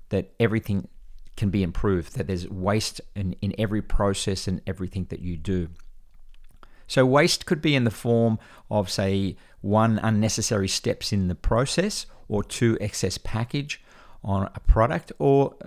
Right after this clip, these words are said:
three, time wasted on something. So if we go back to that McDonald's concept, when McDonald's were producing their hamburgers, they could see that in the kitchen, people were getting in the way of each other. There were processes that weren't, that didn't need to be,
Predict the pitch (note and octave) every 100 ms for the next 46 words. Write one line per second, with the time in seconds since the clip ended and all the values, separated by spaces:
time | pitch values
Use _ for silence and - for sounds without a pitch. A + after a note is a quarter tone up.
0 | D3 C3 A#2 A#2 A#2 - G#2+ B2 E2+ F2+
1 | G2 - F#2 D#2 - - - - G2 F2+
2 | F2 - F2+ - - - - A2+ A2 D3+
3 | D3+ B2 G#2+ G2 G2 F2 G2+ G#2 B2 -
4 | - B2+ C#3 C3 - - - - A2 G2+
5 | F#2 F2+ G2+ G2+ - E2+ D#2+ F#2 G2 -
6 | F2 E2+ A#2+ C3 A#2 G#2+ A2 G2+ - D3
7 | B2+ G2+ G2 F#2 - B2+ A2+ A#2 G#2+ F#2
8 | F2 F2+ F#2 F2 E2+ G#2+ B2 A#2 A#2 -
9 | A#2+ A#2+ A2+ - - - F2+ F#2+ - G#2+
10 | G2 G#2 G2 F2 - F#2 G2+ - - -
11 | - F2+ F2 G2 G#2 F2+ - E2+